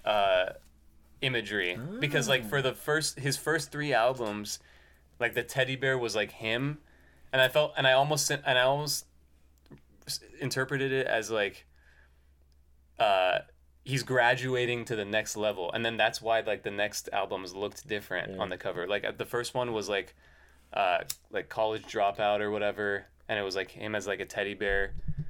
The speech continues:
Speaker 1: And then the next one was, like, late registration. And it was still the teddy bear. And then, like, graduation had that one. And it was, like, the trilogy had been complete at that point.
Speaker 2: Right, right,
Speaker 1: You know what I
Speaker 2: right.
Speaker 1: mean?
Speaker 2: Um,
Speaker 1: Am I doing
Speaker 2: what's
Speaker 1: this
Speaker 2: your
Speaker 1: right?
Speaker 2: favorite? Yeah, you're good.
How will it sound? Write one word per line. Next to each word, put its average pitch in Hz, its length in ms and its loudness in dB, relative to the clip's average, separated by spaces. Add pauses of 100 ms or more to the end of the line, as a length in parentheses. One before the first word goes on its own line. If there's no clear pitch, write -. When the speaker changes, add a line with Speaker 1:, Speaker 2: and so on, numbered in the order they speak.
(260)
Speaker 1:
And 113 120 2
then 107 80 2
the 104 60 0
next 101 240 2
one 107 160 0
was, 98 120 -2
like, 98 140 -2
late 104 260 0
registration. 98 880 -2 (760)
And 110 80 2
it 101 40 2
was 98 120 0
still 107 200 -2
the 101 80 -2
teddy 101 280 0
bear. 104 180 2
And 110 120 2
then, 107 120 0
like, 98 180 0
graduation 104 580 2
had 98 200 0
that 95 180 2
one. 98 120 2
And 104 140 0
it 101 40 2
was, 101 140 0
like, 95 220 -2
the 110 100 -4
trilogy 117 600 -2
had 104 180 -2
been 107 180 -4
complete 101 540 -6 (140)
at 104 140 -4
that 92 180 0
point. 101 140 2
Speaker 2:
Right, 110 420 6
right, 104 160 4
Speaker 1:
You 107 60 4
know 110 120 4
what 107 100 6
I 107 80 4
Speaker 2:
right. 110 140 2
Speaker 1:
mean? 113 100 -4 (1000)
Speaker 2:
Um, 101 500 4 (680)
Speaker 1:
Am 107 80 0
I 101 60 4
doing 101 200 2
Speaker 2:
what's 185 140 6
Speaker 1:
this - 40 0
Speaker 2:
your 113 80 4
Speaker 1:
right? 113 80 2
Speaker 2:
favorite? 175 320 4
Yeah, 110 80 4
you're 107 120 2
good. 104 220 2